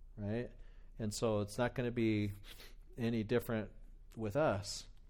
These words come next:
Um, it's the power of the gospel in hearts that have been prepared by the Spirit.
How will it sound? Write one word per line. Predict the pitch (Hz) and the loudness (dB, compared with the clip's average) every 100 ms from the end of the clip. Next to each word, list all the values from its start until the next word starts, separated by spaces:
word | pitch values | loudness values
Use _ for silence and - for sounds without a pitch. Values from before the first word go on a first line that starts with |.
| - - - | -14 -10 -4
Um, | 107 104 | 0 0
it's | 101 | -2
the | - | -4
power | - 135 127 | 0 4 4
of | 113 | 4
the | 113 | 2
gospel | 123 139 - - 104 110 117 - 117 | 2 0 -2 -4 0 0 -2 -10 -6
in | 113 107 | -4 -2
hearts | 117 113 113 - | 4 4 4 -2
that | 101 | -4
have | |
been | 104 | -4
prepared | 101 104 120 107 | -4 -4 0 0
by | 104 95 | 0 -2
the | 92 | -4
Spirit. | - - 110 92 | -6 -2 0 0